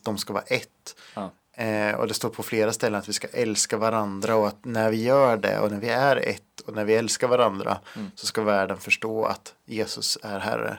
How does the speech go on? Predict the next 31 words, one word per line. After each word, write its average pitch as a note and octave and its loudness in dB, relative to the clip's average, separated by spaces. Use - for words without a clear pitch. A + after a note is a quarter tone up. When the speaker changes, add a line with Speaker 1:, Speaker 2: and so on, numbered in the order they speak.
Speaker 2:
Mm. F#2 -14
Speaker 1:
Eh, G2+ -6
när G#2 -6
liksom, G2+ -6
när A#2 -8
man A2+ 0
ser A#2 4
på A2 -6
våran G#2 0
kärlek G2+ 0
till A2+ -4
varandra G#2+ 2
och G#2 -4
så. - -8
Speaker 2:
Mm. F#2+ -10
Speaker 1:
Och, A#2 0
och, - -20
och B2+ 0
någonstans B2 4
när B2+ -2
det A2 0
står - 0
beskrivet B2 0
på D#3+ 2
det B2+ 6
här G#2 4
sättet - 0
så - -2
tänker A#2 0
jag G#2 6
att G2+ -4